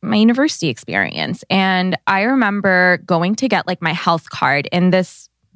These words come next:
building. And there was this apartment, like, this condo building that I just kind of fell in love with. And I was like, "This is, like, so beautiful. And I'm gonna live here. Like, one day I'm gonna live here."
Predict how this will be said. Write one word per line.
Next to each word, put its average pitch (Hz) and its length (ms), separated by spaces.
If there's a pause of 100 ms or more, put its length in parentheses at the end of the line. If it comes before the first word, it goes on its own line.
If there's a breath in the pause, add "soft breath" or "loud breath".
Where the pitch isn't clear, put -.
building. 185 580 (380 loud breath)
And 190 380
there 185 120
was 196 140
this 202 180 (220)
apartment, - 640
like, 170 140
this 170 140
condo 190 320
building 156 400
that 147 220
I 156 140
just - 160
kind 175 180
of 143 60
fell 143 180
in 139 80
love 135 180
with. 117 140
And - 80
I 143 80
was 147 160
like, 160 160
"This - 180
is, 170 220
like, 175 300
so 175 260
beautiful. 160 680 (320 loud breath)
And 180 400 (580)
I'm 208 140
gonna 214 160
live 196 180
here. - 360 (120)
Like, 180 220
one 175 180
day 190 320
I'm 170 140
gonna 151 180
live 151 160
here." - 360